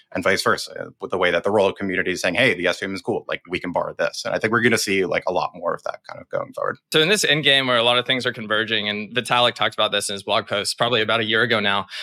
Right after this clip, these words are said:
Speaker 2: what, what are some of the pros and cons you see? Because it's just, it's two different paths to get to the same outcome. So with Ethereum, in, in my mind, like, they've created this relatively more simplistic b-, base layer that's been really good for a path-dependent way to try to form money around eth.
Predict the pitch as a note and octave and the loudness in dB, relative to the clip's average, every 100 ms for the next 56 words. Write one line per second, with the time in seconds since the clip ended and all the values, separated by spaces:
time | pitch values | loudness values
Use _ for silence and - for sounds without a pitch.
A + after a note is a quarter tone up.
0 | - C3 A#3 D#3+ D4 - C#4+ F3+ C3+ C#3+ | -2 2 4 4 2 2 0 2 2 2
1 | C#3 A#2+ A#2+ B2+ A#2+ A#2+ G#2+ G#2 B2+ B2 | 2 2 0 2 0 0 -2 -2 -2 0
2 | F#3 - - - - F#3+ F#3+ B2+ C3+ C3+ | 0 0 -2 -2 0 2 2 2 2 2
3 | - B2 B2 B2+ C#3 A2+ A2+ A2+ D#3+ F3+ | 0 -2 -2 -2 -2 0 0 0 0 0
4 | - C3+ B2 A#2 D3 D3+ C3 A#2+ A#2 C3 | 0 2 0 2 4 4 4 2 -2 -2
5 | A#2+ B2+ B2+ A2+ A2 A2 A2 C3 - C3 | 2 2 4 2 2 0 0 -2 0 0
6 | A#2+ A#2 A2+ - - - _ _ - - | 2 2 0 -2 -8 -20 _ _ -14 -2
7 | C#3 D#3 D#3 D#3 D3 C3+ C3 C#3 A#2+ C#3+ | 2 4 2 0 2 2 0 -2 -2 0
8 | C3 C#3 A#2+ - A#2 - B2 A#2+ B2+ A#2 | 0 0 -2 -4 -8 0 0 2 2 4
9 | A2 G#2+ G#2+ - D3+ C3 C#3 C3 C3 A#2+ | 2 0 -2 0 0 2 2 4 2 2
10 | A#2+ - A#2+ A2+ A#2 A#2 A#2 A2+ - G#2 | 0 0 -2 -2 -2 0 0 -2 -2 0
11 | G#2+ A2+ A#2+ G#2 - A2+ A2 B2+ G#2+ G2 | 2 0 0 0 0 -2 0 -2 0 0
12 | G2+ B2 - A2+ A2 G#2 G#2 A2 - | 0 -4 -4 0 0 0 -2 -4 -6